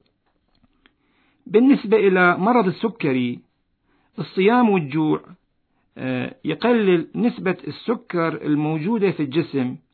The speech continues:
بحيث يعطي البنكرياس فرصة ذهبية للاستراحة.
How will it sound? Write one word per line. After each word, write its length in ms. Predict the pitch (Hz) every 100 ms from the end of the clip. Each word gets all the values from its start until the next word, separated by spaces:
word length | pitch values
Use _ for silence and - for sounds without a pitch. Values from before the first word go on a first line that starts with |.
| _ _ _ _ _ -
بحيث 460 | 156 208 220 170
يعطي 600 | 185 247 208 - 135 117
البنكرياس 1000 | 190 202 214 208 170 147 131 123 120 - _ _ _ _ _
فرصة 560 | - 185 233 160 160 139
ذهبية 580 | 135 147 147 202 226 208
للاستراحة. 840 | 175 143 139 151 143 139 - 80